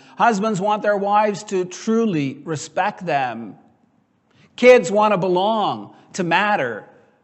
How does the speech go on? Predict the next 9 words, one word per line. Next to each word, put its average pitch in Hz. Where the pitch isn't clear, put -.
to 135
family 165
members 117
and 147
friends. 143
We've 175
been 175
created 180
as 160